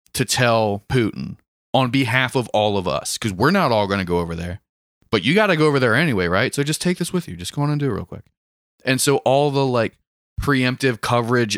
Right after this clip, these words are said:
of the meeting that's taking place tomorrow is, uh, tomorrow, you know, 'cause we're recording on Tuesday. It happens Wednesday evening, which is why I'm bummed that we're not recording on Wednesday, 'cause I was gonna try and tie that in to, you know, what we were doing is, like, have that on the background and try to do, like, a,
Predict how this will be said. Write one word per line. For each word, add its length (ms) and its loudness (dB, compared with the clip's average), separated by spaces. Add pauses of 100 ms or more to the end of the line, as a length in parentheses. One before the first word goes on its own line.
of 220 0
the 80 0
meeting 400 0
that's 180 -2
taking 300 -2
place 260 -2
tomorrow 540 -2 (1000)
is, 220 0
uh, 80 -2
tomorrow, 440 2
you 100 -2
know, 120 -2
'cause 140 -8
we're 80 -6
recording 380 -2
on 80 -6
Tuesday. 260 -2
It 80 2
happens 400 0
Wednesday 440 0
evening, 340 -8 (680)
which 140 0
is 80 0
why 160 2
I'm 140 0
bummed 260 2
that 60 2
we're 120 0
not 120 0
recording 320 0
on 140 2
Wednesday, 420 0
'cause 340 -2 (560)
I 60 2
was 140 -2
gonna 160 0
try 160 0
and 100 -2
tie 240 2
that 220 0
in 260 0 (240)
to, 380 2
you 100 -2
know, 80 0
what 140 0
we 80 0
were 100 0
doing 280 0
is, 100 -2
like, 100 -2
have 160 0
that 80 -2
on 120 -2
the 60 -4
background 460 -2
and 100 -10
try 180 -2
to 60 0
do, 60 0
like, 140 -4
a, 200 -4